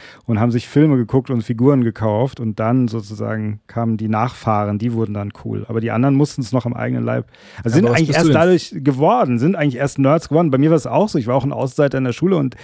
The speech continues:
Speaker 1: eigentlich habe ich mich dann diese ganze Filmwelt so geflüchtet auch ein bisschen, ja. Mir
Speaker 2: Was
Speaker 1: dauernd
Speaker 2: bist,
Speaker 1: Filme
Speaker 2: was hast du, was bist du für ein Nerd? Was sammelst du?
Speaker 1: Also ich sammle natürlich Filme, haptische Medien ist klar, das ist irgendwie alles mö-, also die,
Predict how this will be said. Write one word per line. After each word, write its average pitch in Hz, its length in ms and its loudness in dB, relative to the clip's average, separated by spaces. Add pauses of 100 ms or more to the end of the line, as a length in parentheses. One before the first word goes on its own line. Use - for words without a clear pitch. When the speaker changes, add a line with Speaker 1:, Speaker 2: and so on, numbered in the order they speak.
(300)
Speaker 1:
eigentlich 135 240 2
habe 147 100 4
ich 143 80 2
mich 139 140 2
dann 139 160 4
diese 135 160 0
ganze 135 180 0
Filmwelt 139 600 4
so 131 80 0
geflüchtet 151 680 2
auch 95 220 -8
ein 107 80 -12
bisschen, 110 320 -14
ja. 135 200 -10 (580)
Mir 120 80 -2
Speaker 2:
Was 113 100 2
Speaker 1:
dauernd 127 140 4
Speaker 2:
bist, 123 80 2
Speaker 1:
Filme 185 180 6
Speaker 2:
was 180 80 0
hast 120 200 -2
du, 143 120 0 (160)
was 123 140 -4
bist 131 180 -8
du 160 100 0
für 165 120 -6
ein 160 120 -4
Nerd? 180 280 -6 (180)
Was 123 120 -8
sammelst 135 360 -4
du? 214 140 -6 (880)
Speaker 1:
Also 120 220 0
ich 127 160 -4
sammle 143 560 2
natürlich 127 380 -2
Filme, 160 440 4
haptische - 380 -2
Medien 139 380 2
ist 123 160 -4
klar, 117 420 0
das 143 220 -2
ist - 200 -10
irgendwie 127 460 2
alles 123 300 0
mö-, 156 240 4
also 120 260 2
die, 113 220 -10